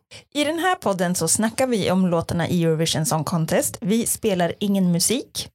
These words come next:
Är det så att man vill lyssna på låtarna har vi gjort spellistor på YouTube som man kan titta på. Eh, då får man låtarna i tur och ordning. Och på YouTube heter vi E S C-snack. Vi länkar också till de här spellistorna i vår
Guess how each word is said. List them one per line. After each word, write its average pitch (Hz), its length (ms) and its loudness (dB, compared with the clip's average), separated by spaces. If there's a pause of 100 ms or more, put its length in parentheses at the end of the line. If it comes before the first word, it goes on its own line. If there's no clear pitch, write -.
(120)
Är 269 120 2
det 202 80 -2
så 208 160 -2
att 196 100 0
man 175 220 2
vill 170 140 0
lyssna 262 320 0
på 269 120 -2
låtarna 233 560 0
har 202 100 2
vi 175 80 0
gjort 165 220 -2
spellistor 214 840 0
på 233 180 -4
YouTube 160 520 -2
som - 180 -2
man - 140 -2
kan 175 300 -4 (260)
titta 214 240 -2
på. 196 280 0 (460)
Eh, 170 400 0
då 180 180 0
får 180 140 0
man 175 200 2
låtarna 175 380 0
i - 80 0
tur 302 280 0
och 277 140 -2
ordning. 254 360 2 (340)
Och 202 300 -4
på 220 100 -2
YouTube 190 440 -2
heter 170 260 -4
vi 165 200 0 (180)
E 208 260 0
S 165 220 -2
C-snack. - 580 -6
Vi 185 280 0
länkar 190 440 0
också - 240 -2
till - 120 -8
de 185 100 -4
här 185 100 -2
spellistorna - 720 -4
i - 280 -14
vår 90 220 -4